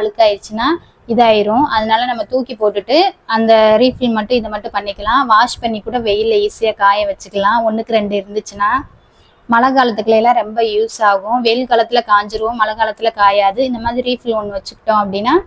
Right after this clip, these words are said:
ஈஸியா வாஷ் பண்ணிடலாம். அதே மாதிரி இந்த ரீஃபில் வந்து கம்மியா தாங்க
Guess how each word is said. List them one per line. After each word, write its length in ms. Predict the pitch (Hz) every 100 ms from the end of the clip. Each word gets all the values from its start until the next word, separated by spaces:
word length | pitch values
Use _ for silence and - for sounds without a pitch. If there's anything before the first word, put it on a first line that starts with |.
| - _ _ 247
ஈஸியா 320 | 262 277 240
வாஷ் 320 | 214 226 -
பண்ணிடலாம். 420 | 214 208 202 214 208
அதே 140 | 254
மாதிரி 240 | 254 262 277
இந்த 120 | 233
ரீஃபில் 420 | 240 285 277 220
வந்து 260 | 202 208 233 277 - - - - 254
கம்மியா 440 | 247 277 311 320 277
தாங்க 200 | 269 269